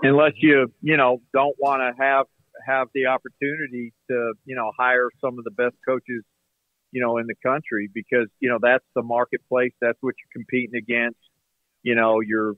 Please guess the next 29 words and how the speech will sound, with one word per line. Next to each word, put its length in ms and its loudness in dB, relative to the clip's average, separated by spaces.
you're 140 -2
dealing, 440 0
you're 140 -4
working 360 2
with 200 0
agents. 500 2
Um, 420 -2
and 180 2
by 220 4
the 100 0
way, 440 2
you 120 -10
know, 320 -2
um, 480 -8
the 240 4
agents, 520 2
like, 280 0
they 240 4
know 580 0
everybody 920 0
else's 360 -6
contract 560 -4
aco-, 320 -2
across 320 0
the 160 -10
country, 360 0
except 260 0
for 100 -4
private 400 2